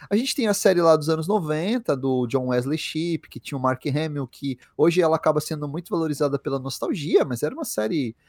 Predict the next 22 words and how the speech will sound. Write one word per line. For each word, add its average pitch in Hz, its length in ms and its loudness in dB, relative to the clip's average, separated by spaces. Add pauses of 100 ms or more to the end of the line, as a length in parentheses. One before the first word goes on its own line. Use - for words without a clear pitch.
(140)
razoável 151 640 6
também, 123 420 -6
de 117 120 -4
baixo 113 280 -2
orçamento, 123 840 -6
feita - 260 -6
numa 123 180 -4
outra 127 240 0
época. 143 380 0 (260)
Mas 180 180 2
tem 208 120 4
um 208 40 0
detalhe 214 340 6
que - 80 -8
tem 226 80 4
a, 190 540 2
a - 20 2
música 185 280 0
do 202 80 4
Danny 208 220 0
Elfman, 196 480 0
né? 143 160 -2